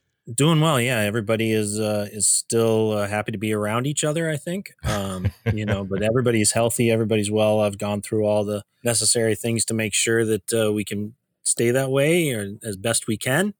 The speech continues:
Speaker 1: You know, there's a randomness to us, obviously, but we can at least take steps to be careful, to make sure that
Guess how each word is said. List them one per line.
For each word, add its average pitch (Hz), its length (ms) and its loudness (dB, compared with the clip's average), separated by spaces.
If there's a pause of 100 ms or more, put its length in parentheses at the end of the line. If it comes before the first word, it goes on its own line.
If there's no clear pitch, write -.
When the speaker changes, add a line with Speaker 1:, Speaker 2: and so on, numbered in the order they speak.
(100)
Speaker 1:
You 98 140 -8
know, 104 80 -6
there's 101 160 -4
a 104 60 -6
randomness 113 500 -2
to 123 160 0
us, 110 160 0
obviously, 123 420 0
but 110 160 0
we 110 80 -2
can 107 200 -4
at 107 100 -8
least 104 220 -4
take 110 200 0
steps - 460 0
to 117 100 -2
be 113 140 2
careful, 139 500 0 (100)
to - 120 -6
make 113 340 -2
sure 127 280 2
that 113 200 2